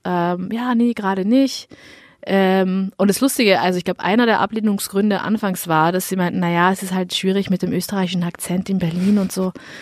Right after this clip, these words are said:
Hm, ja, hm, schwierig."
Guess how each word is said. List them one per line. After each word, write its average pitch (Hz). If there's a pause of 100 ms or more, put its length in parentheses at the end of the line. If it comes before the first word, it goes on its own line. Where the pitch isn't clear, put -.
(220)
Hm, 185 (580)
ja, 180 (240)
hm, 196
schwierig." 196